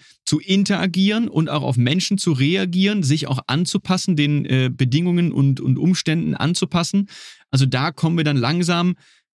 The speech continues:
schrittweise an den Punkt, den wir jetzt vielleicht mit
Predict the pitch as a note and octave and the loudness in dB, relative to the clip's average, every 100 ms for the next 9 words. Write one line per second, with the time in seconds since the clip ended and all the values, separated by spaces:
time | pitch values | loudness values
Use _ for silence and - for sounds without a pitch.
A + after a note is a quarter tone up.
0 | - - - G3+ G3+ D#3+ E3 E3+ D3+ B2 | -8 -4 0 -2 -2 -2 -2 -2 0 2
1 | B2+ F3+ D3+ D#3 D#3+ D#3+ - C#3+ D3 B2+ | 2 0 0 0 0 -2 0 0 0 -2
2 | - G#2+ A#2+ F3 - C3+ D3 - | -4 -4 0 -2 0 0 0 -2